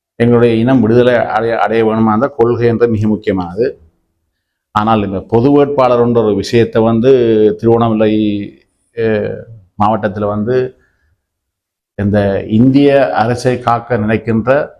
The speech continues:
அல்ல இந்திய இடிபிடிகளாக இருக்கின்ற அரசியல்வாதிகளை வச்சுக்கொண்டு அந்த பொது வேட்பாளர் நிகழ்ச்சிகளில் வந்து மக்கள் மட்டத்துல ஏதோ ஒரு வகையில கொண்டு சேர்க்க வேணும். மேலதிகமாக இதுல தமிழ் தேசிய மக்கள் முன்னணி அந்த புறக்கணிப்புன்றது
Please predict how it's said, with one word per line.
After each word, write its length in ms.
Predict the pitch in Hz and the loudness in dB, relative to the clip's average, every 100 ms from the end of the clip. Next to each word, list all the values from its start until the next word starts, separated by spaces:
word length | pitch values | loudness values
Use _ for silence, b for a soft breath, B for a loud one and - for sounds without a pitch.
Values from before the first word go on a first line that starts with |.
| _ _ - | _ _ -10
அல்ல 200 | 113 131 123 | -2 0 0
இந்திய 420 | 123 135 135 139 143 160 - _ _ | 0 0 2 2 2 0 -6 _ _
இடிபிடிகளாக 720 | 120 120 151 151 139 135 131 123 | 0 2 2 2 0 2 2 0
இருக்கின்ற 460 | 120 - 117 113 120 | -4 -4 -4 0 0
அரசியல்வாதிகளை 720 | 104 110 - 120 110 104 101 92 | 0 -2 -2 -2 -2 -2 -6 -12
வச்சுக்கொண்டு 640 | 95 - 113 113 104 110 147 - - _ _ _ _ - | -16 -14 -8 -4 -2 0 0 -2 -18 _ _ _ _ -4
அந்த 160 | 107 | -2
பொது 280 | 98 120 123 151 | -2 0 2 4
வேட்பாளர் 460 | 143 - 127 123 | 2 2 0 0
நிகழ்ச்சிகளில் 600 | 113 123 123 120 110 110 | -2 -6 -4 -6 -4 -4
வந்து 260 | 107 104 131 165 202 _ _ 113 | -4 -4 -6 -6 -10 _ _ -4
மக்கள் 300 | 113 - 135 | -4 0 0
மட்டத்துல 360 | 123 120 131 113 | 0 0 0 2
ஏதோ 240 | 113 127 | 2 2
ஒரு 220 | 156 165 | 2 2
வகையில 360 | 139 110 120 131 160 - | 2 0 -2 0 -2 -4
கொண்டு 220 | - 120 110 | -6 -4 -4
சேர்க்க 340 | 110 107 101 | -2 -2 -2
வேணும். 400 | 95 107 117 160 226 - _ _ _ _ _ - | 2 4 2 0 -4 -16 _ _ _ _ _ -2
மேலதிகமாக 720 | 113 147 160 139 120 110 113 156 - - - | 2 2 2 0 -2 -2 0 -2 -4 -10 -2
இதுல 260 | 113 123 135 | 2 2 0
தமிழ் 420 | - 117 143 151 143 | 0 -2 0 -2 -2
தேசிய 280 | 139 135 123 | -2 -2 -2
மக்கள் 260 | 120 127 | -2 0
முன்னணி 320 | 131 131 123 | 0 2 2
அந்த 180 | 139 123 | 2 0
புறக்கணிப்புன்றது 920 | 104 - 131 135 139 120 123 117 117 | -4 -2 -2 0 -2 0 0 0 0